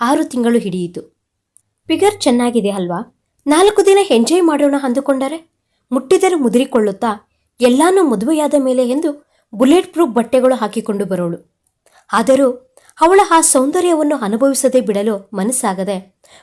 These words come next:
ಓಡಿ ಹೋಗಿ ಮದುವೆ ಮಾಡಿಕೊಳ್ಳೋಣ ಎಂದು ಹೇಳಿದೆ. ಅವಳು ಒಪ್ಪಿಕೊಂಡಳು.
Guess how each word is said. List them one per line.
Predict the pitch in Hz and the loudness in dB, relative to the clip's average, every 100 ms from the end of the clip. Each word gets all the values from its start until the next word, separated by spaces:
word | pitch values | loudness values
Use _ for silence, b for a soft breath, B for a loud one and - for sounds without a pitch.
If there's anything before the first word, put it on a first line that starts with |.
| _ | _
ಓಡಿ | 240 320 | 2 4
ಹೋಗಿ | 392 359 359 | 4 2 0
ಮದುವೆ | 302 202 233 | -2 -2 0
ಮಾಡಿಕೊಳ್ಳೋಣ | 339 311 285 285 262 247 247 | 0 0 -2 -2 0 0 -2
ಎಂದು | 233 214 | -4 -6
ಹೇಳಿದೆ. | 208 190 190 185 - _ _ _ _ _ _ - | -6 -6 -6 -8 -12 _ _ _ _ _ _ -4
ಅವಳು | 220 285 381 | 0 2 2
ಒಪ್ಪಿಕೊಂಡಳು. | 311 269 254 226 190 180 175 _ | 0 -2 -2 -2 -2 -6 -10 _